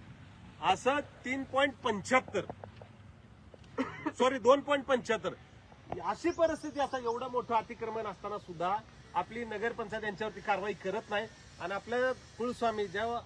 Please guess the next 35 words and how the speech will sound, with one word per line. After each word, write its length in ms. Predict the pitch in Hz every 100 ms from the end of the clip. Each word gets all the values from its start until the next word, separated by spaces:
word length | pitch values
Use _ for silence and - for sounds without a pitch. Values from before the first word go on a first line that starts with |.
| -
आपल्या 240 | 170 175 214
गावचं 340 | 208 202 -
आराध्य 360 | 208 180 196 226
दैवत 280 | 220 190 180
आहे 100 | 180
श्री 180 | 214
सिद्धनाथ, 440 | 214 190 160 226 202 - - - -
त्या 140 | 220 240
मंदिराला 560 | 226 208 220 214 214
पाडायचं 480 | 202 220 190 202 208
काम 500 | - - 190 233 214
नगरपंचायतनं 680 | 196 208 208 185 196 180 185
केले 260 | 196 185
म्हणून 360 | 190 160 180 233
आमचा 240 | 226 190
विरोध 300 | 208 175 175
आहे. 100 | 175 180 - - 185 202
वस्तुस्थिती 680 | 240 - 294 - 262 269 262 -
खरं 160 | 214 233
आटपाडीकरांच्या 640 | 226 247 240 240 226 233
समोर 280 | 214 220 233
मांडायची 380 | 220 214 214 196
होती 180 | 185 226
म्हणून 340 | 190 185 240
मी 100 | 233
तिथं 300 | 233 214 214
नकाशा 360 | 190 233 220 226
लावला 260 | 202 208 - - - -
आणि 120 | 220
काय 320 | - 247 302
परिस्थिती 480 | 302 294 254 247 220
आहे 140 | 190
ते 440 | 139 - - 226 240
लोकांच्या 440 | 226 240 240 254
निदर्शनात 480 | 233 190 220 226 226